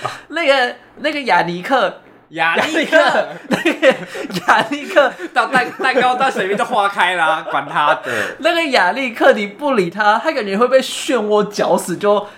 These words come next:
Speaker 2: 溺死在水里面。
Speaker 1: 或者你把他抓起来往后一丢，他都不知道跑哪里去了。
Speaker 2: 对，想说你为什么先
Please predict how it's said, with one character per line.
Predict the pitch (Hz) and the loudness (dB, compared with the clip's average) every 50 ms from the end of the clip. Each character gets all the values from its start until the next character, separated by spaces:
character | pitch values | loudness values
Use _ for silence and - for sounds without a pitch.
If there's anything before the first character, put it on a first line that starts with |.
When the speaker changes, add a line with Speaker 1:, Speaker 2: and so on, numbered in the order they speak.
| - - | -10 -6
Speaker 2:
溺 | 254 247 220 185 | -2 0 2 2
死 | 165 165 160 | 0 0 -2
在 | 151 180 185 | 0 2 2
水 | 185 - - 170 147 156 | 2 2 0 -2 -2 0
里 | 160 160 147 | 0 0 0
面。 | - 240 | 2 2
Speaker 1:
或 | 285 302 | 4 4
者 | 294 294 | 4 2
你 | 233 202 | -2 -2
把 | 190 190 190 233 | -2 0 2 0
他 | 247 | 0
抓 | - - 262 254 254 | 0 -2 -2 0 0
起 | 254 - 170 | 0 0 0
来 | 160 | -2
往 | 180 175 147 143 | 0 0 0 0
后 | - 254 247 | 0 -2 -2
一 | - 262 | -2 -4
丢， | - - - 233 220 | -6 -4 -2 0 2
他 | 220 254 | 2 2
都 | 247 240 | 0 0
不 | 240 | -2
知 | 240 | -2
道 | 240 254 | -2 -2
跑 | 247 180 151 196 | 0 0 0 2
哪 | 214 180 | 2 2
里 | 165 143 | 0 -2
去 | 135 - - 202 190 160 143 131 | -4 -6 -4 -2 0 0 0 0
了。 | 120 113 110 | 0 0 0
Speaker 2:
对， | 349 349 359 339 320 311 | 0 0 2 2 0 0
想 | 294 311 330 | -2 -2 -2
说 | 262 311 349 | 0 0 -2
你 | 349 381 233 | -2 -4 -4
为 | 233 302 339 | -2 -2 0
什 | 339 | 0
么 | - 247 | 0 0
先 | 233 - 277 269 | 0 0 0 0